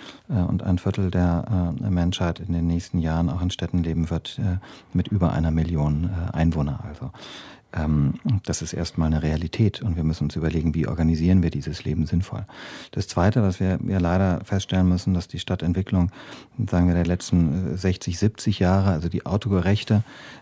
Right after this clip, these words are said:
oder vom Auto geprägte Stadt, äh, eigentlich dazu führt, dass je größer eine Stadt ist, äh, desto näher sie sich am Kollaps befindet,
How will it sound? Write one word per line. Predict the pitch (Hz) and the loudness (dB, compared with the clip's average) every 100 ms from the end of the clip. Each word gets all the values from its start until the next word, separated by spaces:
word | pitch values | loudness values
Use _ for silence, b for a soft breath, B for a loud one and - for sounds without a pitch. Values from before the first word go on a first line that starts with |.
| - | -4
oder | 90 82 85 | -2 0 0
vom | 92 | 2
Auto | - 78 98 | 2 0 -2
geprägte | 95 85 101 - 104 | -2 -2 -2 -2 -2
Stadt, | - 95 95 - - | -2 -2 -2 -4 -4
äh, | 107 92 90 - - | 0 2 0 -4 -2
eigentlich | 90 95 95 | 0 0 0
dazu | 95 - | -4 -4
führt, | 87 98 98 - 95 | -4 0 -2 -2 -6
dass | 90 - | -6 -4
je | 90 | -6
größer | 85 85 98 98 | -4 -2 0 0
eine | 69 90 | 2 0
Stadt | - 95 - | 0 -4 -2
ist, | 104 - | -6 -4
äh, | 90 87 92 104 B B - | -2 2 2 0 B B -8
desto | 101 - | -8 2
näher | 90 87 92 | 6 6 6
sie | 90 | 2
sich | 90 92 | -2 0
am | 90 | 0
Kollaps | - 98 104 - | 2 2 2 0
befindet, | 101 107 104 107 | 0 4 6 4